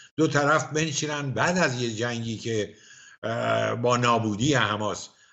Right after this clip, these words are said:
همراه باشه و فلسطینی‌ها رو به این نتیجه برسونه که از راه انفجار، از راه آدمربایی، از راه کارهای، اه، خرابکارانه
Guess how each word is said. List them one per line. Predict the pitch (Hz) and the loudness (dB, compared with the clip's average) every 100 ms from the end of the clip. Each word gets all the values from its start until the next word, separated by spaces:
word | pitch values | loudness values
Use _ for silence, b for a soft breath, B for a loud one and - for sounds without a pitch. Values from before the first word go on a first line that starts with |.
| - | -4
همراه | 131 120 120 110 98 | 0 2 2 0 0
باشه | 104 92 120 131 147 131 b b - | -4 -4 -4 -6 -6 -10 b b -2
و | 143 | -2
فلسطینی‌ها | 135 131 127 120 120 117 107 123 143 | 0 -2 -2 -6 -8 -6 -4 -4 -2
رو | 147 131 b b - | -4 -4 b b 0
به | 139 | 2
این | 175 180 156 | 2 2 2
نتیجه | 131 127 123 117 | 0 0 -2 -2
برسونه | 110 101 - 101 92 | 0 -2 -4 -8 -8
که | 120 | -6
از | 147 143 135 | -6 -4 0
راه | 170 156 160 135 b b b b b _ _ _ _ _ _ _ _ _ _ _ - | 2 4 2 0 b b b b b _ _ _ _ _ _ _ _ _ _ _ -2
انفجار، | 151 123 123 113 113 98 | 0 2 0 0 -2 -2
از | 120 143 127 | -2 -2 0
راه | 151 135 143 139 131 - _ _ - | 0 0 0 0 -2 -8 _ _ -4
آدمربایی، | 147 135 131 120 117 113 107 90 98 | 2 4 4 2 2 0 -2 -8 -8
از | 147 135 | -2 0
راه | 127 143 143 139 139 135 B B B - 117 117 | 0 0 2 2 0 -6 B B B -10 -10 -2
کارهای، | 135 123 123 139 143 139 135 127 127 123 | 4 6 6 4 2 0 -2 -6 -14 -8
اه، | 120 117 113 110 110 | -6 -2 -2 -2 -4
خرابکارانه | - - 151 131 131 127 135 113 110 107 104 | -8 -6 2 4 2 0 0 0 -2 -6 -10